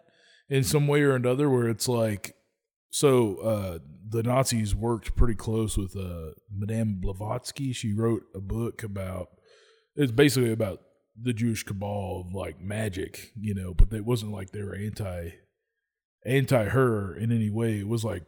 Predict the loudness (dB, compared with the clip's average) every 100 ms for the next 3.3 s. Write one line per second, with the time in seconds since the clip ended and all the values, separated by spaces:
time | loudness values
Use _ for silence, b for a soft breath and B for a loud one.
0 | _ _ -4 -4 -4 -6 -4 -2 0 2
1 | 0 -4 -4 -4 -2 -2 -2 -2 -4 -4
2 | -4 -4 -4 -6 -6 -8 -8 -8 -10 -12
3 | -12 -12 -12